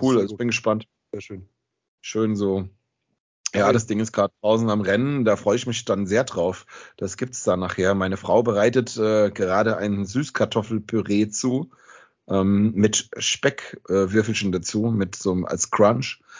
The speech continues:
Speaker 1: Das gibt's als Beilage. Und, ähm, ja, ich bin sehr gespannt. Also, also ich kann quasi kaum erwarten, dass der Podcast fertig ist, weil ich echt, ich freue mich voll aufs Essen. Also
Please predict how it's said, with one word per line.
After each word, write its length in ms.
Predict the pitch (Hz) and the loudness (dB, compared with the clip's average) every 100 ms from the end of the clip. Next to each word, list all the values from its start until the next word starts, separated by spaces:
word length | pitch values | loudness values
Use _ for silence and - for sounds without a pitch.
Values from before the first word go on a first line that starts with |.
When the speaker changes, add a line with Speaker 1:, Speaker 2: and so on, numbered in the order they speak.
| - - | -20 -4
Speaker 1:
Das 160 | 110 92 | -2 0
gibt's 180 | - - | -2 0
als 160 | 85 | 0
Beilage. 640 | - 98 107 90 90 101 117 _ _ _ _ _ _ _ | 4 6 6 6 4 0 -4 _ _ _ _ _ _ _
Und, 340 | 92 98 95 | 2 2 2
ähm, 300 | 98 85 87 | 2 2 2
ja, 80 | 85 | 0
ich 100 | 90 | 0
bin 100 | 98 | 2
sehr 140 | 98 | 2
gespannt. 380 | 90 - 98 135 | 2 0 -2 0
Also, 420 | 110 85 87 82 87 _ _ _ - - - | 0 0 0 -2 -8 _ _ _ -20 -20 -14
also 160 | - 85 | -6 -4
ich 80 | 92 | 0
kann 240 | - 107 | 2 2
quasi 280 | 107 104 104 | 4 4 4
kaum 220 | - 107 | 2 4
erwarten, 260 | 110 107 110 | 6 4 2
dass 100 | 113 | -4
der 80 | 110 | -8
Podcast 400 | 117 113 92 - | -4 -2 -2 -2
fertig 280 | 92 92 | -2 -2
ist, 160 | 107 - | -6 -4
weil 100 | 90 | -4
ich 160 | - - | -4 -8
echt, 220 | - - | -10 -12
ich 60 | |
freue 180 | - 104 | 0 2
mich 120 | 104 - | 2 2
voll 160 | 110 | 2
aufs 100 | 104 | 2
Essen. 280 | 98 120 101 | 0 -2 -2
Also 260 | 87 87 | -2 -4